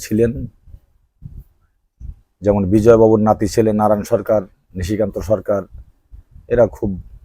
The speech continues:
ভালো মানের সরকার। তো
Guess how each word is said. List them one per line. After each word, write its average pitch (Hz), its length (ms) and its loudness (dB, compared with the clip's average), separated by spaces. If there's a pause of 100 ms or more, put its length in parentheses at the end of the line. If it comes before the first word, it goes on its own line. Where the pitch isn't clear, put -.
(380)
ভালো 107 200 2
মানের 95 320 -6
সরকার। 87 260 -8 (2750)
তো 104 100 -2